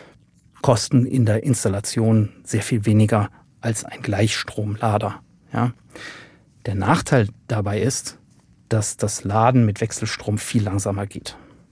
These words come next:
So privaten Ladestellen, die nennt man auch Wallbox, also eine Box an der Wand, hat man üblicherweise so Spannungen von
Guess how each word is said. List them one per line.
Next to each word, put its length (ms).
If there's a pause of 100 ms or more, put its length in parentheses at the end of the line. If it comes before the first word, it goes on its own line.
(380)
So 160
privaten 580
Ladestellen, 920 (180)
die 60
nennt 140
man 120
auch 200 (420)
Wallbox, 600
also 140
eine 120
Box 380
an 100
der 100
Wand, 280 (880)
hat 240
man 140
üblicherweise 640
so 120
Spannungen 600
von 540